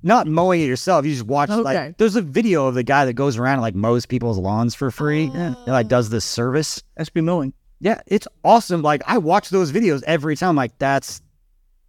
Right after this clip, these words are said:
Speaker 1: pretty cool. I wanna see what it looks like at the end.
Speaker 2: I watch pimple popping videos, and that is satisfying to me.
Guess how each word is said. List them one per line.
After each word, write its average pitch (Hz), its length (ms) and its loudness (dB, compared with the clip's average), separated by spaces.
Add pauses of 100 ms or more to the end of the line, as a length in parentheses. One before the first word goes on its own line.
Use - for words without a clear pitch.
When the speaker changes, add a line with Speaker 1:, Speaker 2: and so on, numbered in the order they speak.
(140)
Speaker 1:
pretty 123 220 -2
cool. 127 160 -2
I 104 160 2
wanna 123 340 0
see 135 280 -4
what 120 160 2
it 110 60 -2
looks 113 200 -2
like 117 180 0
at 120 100 -4
the 120 160 0
end. 120 260 -2 (720)
Speaker 2:
I 202 100 -2
watch 202 240 -2
pimple 180 260 0
popping 143 360 0
videos, - 340 -4
and 170 120 -2
that 156 140 -6
is - 80 -12
satisfying - 460 -6
to - 120 -16
me. - 160 -14